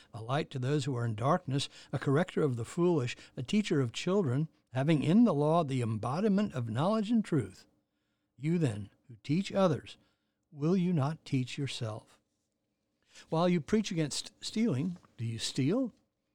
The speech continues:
You who say that one must not commit adultery, do you commit adultery? You who abhor idols, do you rob temples? You who boast in the law, do you dishonor God by breaking the law?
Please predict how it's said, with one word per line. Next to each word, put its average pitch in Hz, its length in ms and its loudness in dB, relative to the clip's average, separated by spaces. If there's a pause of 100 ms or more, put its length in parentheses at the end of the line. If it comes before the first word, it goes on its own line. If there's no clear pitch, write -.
(460)
You 139 140 0
who 139 100 4
say 151 260 2
that 147 160 -2
one 147 180 0
must 147 240 -2
not 143 280 -4
commit 160 240 2
adultery, 175 580 2 (560)
do 104 60 -12
you 131 220 -2
commit 180 320 0
adultery? 196 580 -2 (880)
You 160 200 4
who 170 180 2
abhor 147 480 2
idols, 180 600 -2 (640)
do 131 80 -2
you 156 140 2
rob 143 400 -4
temples? 214 640 -6 (760)
You 185 180 4
who 196 100 8
boast 165 460 2
in 170 100 0
the 165 100 0
law, 160 460 4 (880)
do 143 100 -4
you 151 200 2
dishonor 123 600 -2
God 156 320 -2
by 156 140 -2
breaking 170 460 -2
the 185 120 0
law? 190 360 -2